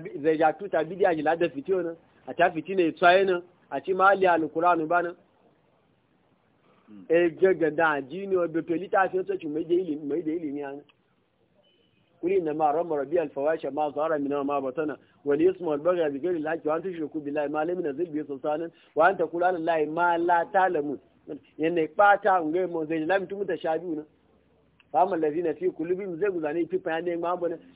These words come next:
Speaker 1: tabi'una ma tashabaha min ibtigha al-fitna وابتغاء تأويله ما يعلم تأويله إلا الله والراسخون في العلم يقولون آمنا به كل من عند ربنا. No le ne ɓata ngai sifa za mu shi. Not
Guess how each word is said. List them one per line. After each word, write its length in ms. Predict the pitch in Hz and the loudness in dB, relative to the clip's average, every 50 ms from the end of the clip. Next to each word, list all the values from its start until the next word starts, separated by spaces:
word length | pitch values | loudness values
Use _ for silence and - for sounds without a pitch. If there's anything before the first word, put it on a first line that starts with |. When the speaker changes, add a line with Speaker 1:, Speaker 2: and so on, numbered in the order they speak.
| - - | -6 -2
Speaker 1:
tabi'una 580 | 151 151 147 - 202 202 175 175 185 180 165 | -2 -2 0 0 0 0 2 2 2 2 2
ma 180 | 156 175 175 175 | 0 0 0 0
tashabaha 520 | - 165 - 190 175 175 175 208 196 180 170 | -2 -2 -2 0 0 2 4 4 4 2 2
min 100 | 190 202 | 0 0
ibtigha 340 | 196 185 - - 170 160 170 | -2 -2 -2 -4 -4 -2 -2
al-fitna 500 | 165 156 156 190 233 180 202 180 139 - _ _ _ _ _ _ _ - | -2 -4 -6 -10 -10 -8 -8 -8 -8 -10 _ _ _ _ _ _ _ -12
وابتغاء 380 | 147 143 143 170 165 185 190 | -10 -6 -2 2 4 4 4
تأويله 320 | 175 - 170 170 180 180 165 | 4 2 2 2 2 0 0
ما 100 | 175 180 | 0 0
يعلم 240 | 180 175 190 196 196 | 0 0 0 0 -2
تأويله 600 | 175 175 180 185 190 196 202 196 185 185 190 190 190 - - - - - | 0 2 2 2 2 0 -2 0 0 2 2 2 0 -4 -10 -14 -8 -8
إلا 180 | 233 220 202 | -6 -2 -2
الله 200 | 180 175 175 170 165 | -2 0 2 2 2
والراسخون 580 | 160 170 180 180 175 180 165 143 190 185 175 | 2 2 0 0 0 -4 -4 -4 -2 -2 -2
في 100 | 147 151 | -4 -4
العلم 200 | 180 196 208 196 | -8 -6 -2 -2
يقولون 360 | 185 165 143 160 175 175 165 | -2 -2 -2 -6 -6 -4 -2
آمنا 360 | 165 165 165 165 156 160 160 160 | -2 -2 -2 -4 -4 -4 -4 -4
به 180 | 151 160 160 156 | -2 -4 -4 -4
كل 280 | - 202 202 196 202 196 - - - 196 190 - - | -6 -6 0 0 -2 -2 -2 -12 -20 -20 -18 -8 -2
من 140 | 170 196 202 | -2 -2 -2
عند 220 | 202 220 196 160 | -2 -6 -4 -2
ربنا. 420 | 160 156 175 170 151 156 143 143 139 - _ _ - | 0 2 2 2 0 -2 -4 -4 -6 -10 _ _ -8
No 80 | 196 208 | -4 0
le 100 | 196 196 190 175 156 - | 0 0 0 -2 -6 -6
ne 220 | 170 175 170 165 160 | -4 -2 -2 -2 -2
ɓata 600 | 160 - 190 180 190 190 190 - 202 196 196 - - 147 | 0 0 2 2 2 0 0 -2 -2 -2 -2 -6 -8 -6
ngai 200 | 151 165 165 151 | -4 -2 -2 -4
sifa 220 | 156 170 151 156 151 | -4 -6 -6 -6 -4
za 100 | 147 127 | -4 -6
mu 100 | 135 156 | -8 -10
shi. 200 | 151 - 107 110 117 - _ _ _ _ _ _ _ _ _ _ _ _ _ _ _ _ - - - - - - - - | -14 -18 -20 -20 -20 -20 _ _ _ _ _ _ _ _ _ _ _ _ _ _ _ _ -20 -20 -20 -20 -20 -20 -12 -4
Not 220 | 135 151 175 170 | -2 -2 -2 -2